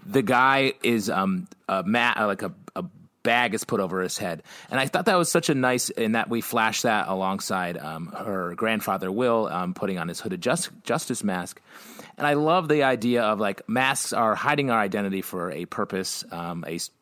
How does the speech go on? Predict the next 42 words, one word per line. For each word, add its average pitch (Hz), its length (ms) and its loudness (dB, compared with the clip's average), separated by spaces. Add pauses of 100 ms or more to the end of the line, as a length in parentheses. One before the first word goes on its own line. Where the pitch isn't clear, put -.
(100)
a 85 240 -10 (240)
heroic 107 420 0
purpose 104 340 -4
in 92 100 -6
this 92 140 -6
case. 90 260 -8 (400)
And 117 160 0
then 120 140 0
it's 117 160 -2
also 131 500 2 (320)
hiding 139 460 2
this 113 160 0
man's 107 280 0
face 113 360 0
so - 320 -4
that 90 320 -8
they 98 120 0
can 87 220 -8
shoot - 300 -2
him. - 200 -14 (720)
Um, 82 420 0
so 110 380 2
it, 104 260 0
it 123 180 0
conceals 180 540 2
identity 143 500 4
for, 107 480 4
uh, 90 400 2
for - 240 2
both 110 280 2
the 113 60 0
person 113 420 2
under 123 300 4
the 143 80 2
mask 143 340 2
and 107 120 2
also 104 300 2
for - 320 -6
the 104 80 0
safety 117 440 2
of 92 180 2
the 98 220 2